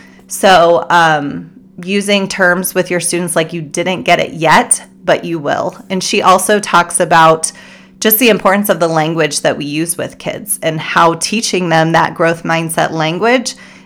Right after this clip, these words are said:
is gonna help them have that growth mindset and then want to do well because they, they think that they can. So if you haven't watched, um, Carol Dweck's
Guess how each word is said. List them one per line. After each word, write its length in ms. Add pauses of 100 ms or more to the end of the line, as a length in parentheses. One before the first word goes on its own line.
is 180
gonna 300
help 440
them 380
have 380
that 200
growth 220
mindset 460
and 120
then 200
want 220
to 120
do 180
well 240
because 320
they, 400
they 320
think 380
that 180
they 160
can. 500 (300)
So 360
if 140
you 120
haven't 520
watched, 460
um, 380
Carol 260
Dweck's 420